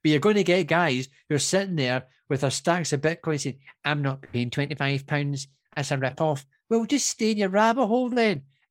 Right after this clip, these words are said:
Otherwise, get your twenty-five quid out, <laughs> and it's gonna be a lot more than that, and get up, get on, get on the train and come and, come and enjoy the energy of people who, who are passionate about what you're passionate about.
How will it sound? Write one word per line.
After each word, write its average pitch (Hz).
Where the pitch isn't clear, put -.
Otherwise, 220
get 254
your 254
twenty-five 175
quid 185
out, 147
<laughs> -
and 170
it's 135
gonna 151
be 135
a 135
lot 156
more 143
than 127
that, 156
and 208
get 262
up, 254
get 254
on, 254
get 247
on 269
the 254
train 226
and 226
come 220
and, 170
come 247
and 233
enjoy 190
the 233
energy 220
of 143
people 233
who, 156
who 180
are 151
passionate 185
about 165
what 160
you're 143
passionate 220
about. 202